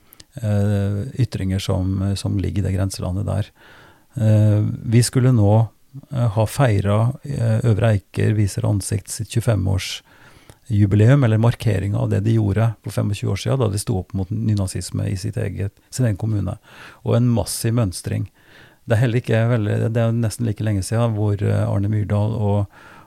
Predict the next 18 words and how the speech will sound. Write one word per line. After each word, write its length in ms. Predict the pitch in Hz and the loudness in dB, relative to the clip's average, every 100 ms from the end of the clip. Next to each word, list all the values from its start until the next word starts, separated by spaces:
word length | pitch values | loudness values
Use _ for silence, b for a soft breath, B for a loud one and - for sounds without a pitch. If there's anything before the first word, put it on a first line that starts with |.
| B | B
og, 280 | 117 101 98 | -2 2 2
eh, 140 | 98 101 | 2 2
blitzere, 560 | 104 - - 104 113 101 147 | 0 -2 -2 0 0 -2 -8
eh, 420 | - 113 107 107 101 | -4 -2 0 0 -2
kolliderte 640 | - 107 98 87 - 107 | 0 0 2 0 -2 0
i, 300 | 107 98 98 92 _ _ - B B B B | 2 2 0 -2 _ _ -20 B B B B
i 140 | 117 | -2
Brumunddal, 480 | 104 110 98 104 139 - _ _ - | 2 2 2 2 0 -2 _ _ -14
eh, 440 | 127 113 104 104 117 | -4 0 0 0 -2
og 160 | 120 98 | -2 0
hvor 120 | 98 | 0
det 80 | 98 | 0
ble 180 | 101 104 - 101 - - | 0 0 -2 -10 -12 -2
veldig 160 | 107 104 | 0 0
stygt, 380 | - 185 - - | -2 -4 -6 -6
og 160 | 123 107 | -2 0
hvor, 260 | 107 110 | 0 0
eh, 280 | 110 110 107 | 0 0 0